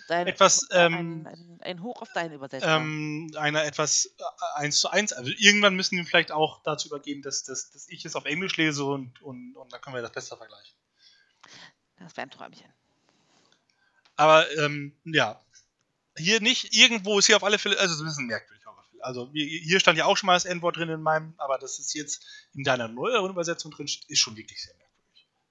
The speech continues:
Speaker 1: Ja.
Speaker 2: Find ich, find ich komisch. Nicht, nicht gut von
Speaker 1: Nee.
Speaker 2: auch dem Verlag, also am Ende ist es ja auch der Verlag, der das, das absegnet.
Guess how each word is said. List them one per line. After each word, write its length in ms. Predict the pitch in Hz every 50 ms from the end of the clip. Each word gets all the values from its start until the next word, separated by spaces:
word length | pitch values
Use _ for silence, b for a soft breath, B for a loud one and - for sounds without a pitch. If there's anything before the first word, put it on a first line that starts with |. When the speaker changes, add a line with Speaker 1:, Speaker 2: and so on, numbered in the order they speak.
| _ _
Speaker 1:
Ja. 120 | _ - - _ _ _ _ _ _ _
Speaker 2:
Find 180 | _ - - 127
ich, 160 | 123 - - -
find 200 | - 135 120 110
ich 140 | - -
komisch. 540 | - - 127 98 92 95 - - - - - _ _ _ _
Nicht, 260 | - 151 147 - -
nicht 140 | 170 170 - -
gut 200 | 196 196 190 -
von 480 | - 156 131 127 123 117 113 113 - _ _ _ _ _ _ _ _ _ _ _ _ _ _ _
Speaker 1:
Nee. 220 | 180 156 143 131 - _ _ b b b b -
Speaker 2:
auch 140 | 147 139
dem 140 | - 151 147
Verlag, 340 | - 147 139 131 131 131 -
also 120 | 117 117
am 60 | 117 120
Ende 120 | 123 123
ist 100 | 120 -
es 100 | - -
ja 80 | 127 117
auch 80 | 104
der 120 | - 113 -
Verlag, 240 | - 117 113 110
der 120 | - 110 101 101 - -
das, 240 | - - - _ _
das 180 | - 117 -
absegnet. 560 | - - _ _ - - 220 - - 107 _